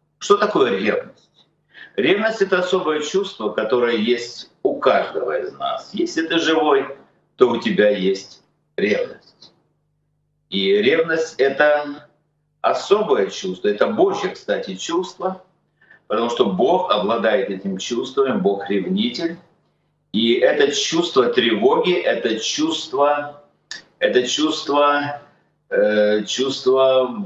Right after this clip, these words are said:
возмущения, и чувство беспокойства, и чувство,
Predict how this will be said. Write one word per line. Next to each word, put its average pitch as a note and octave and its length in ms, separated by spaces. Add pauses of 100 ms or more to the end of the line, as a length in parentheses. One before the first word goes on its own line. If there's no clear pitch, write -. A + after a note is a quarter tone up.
(180)
возмущения, C#3 1120
и A2+ 260
чувство - 500
беспокойства, C#3 960
и A#2+ 360
чувство, D#3+ 920